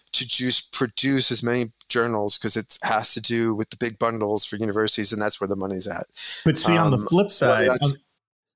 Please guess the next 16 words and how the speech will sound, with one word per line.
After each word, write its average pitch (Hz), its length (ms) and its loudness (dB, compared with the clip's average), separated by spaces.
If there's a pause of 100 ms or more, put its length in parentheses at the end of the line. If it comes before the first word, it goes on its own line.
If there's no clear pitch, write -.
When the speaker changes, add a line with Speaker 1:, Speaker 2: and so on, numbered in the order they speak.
(100)
Speaker 2:
on 147 120 4
the 139 80 2
flip 196 240 2
side, 160 200 2
I'm, 127 200 2 (140)
I, 131 200 2 (220)
what 131 220 2
I 131 100 2
noticed 156 320 2
though 131 140 4
is 117 120 0
if 131 80 -2
you're 123 120 -2
going 165 240 4
for 131 120 0
tenure, 151 640 2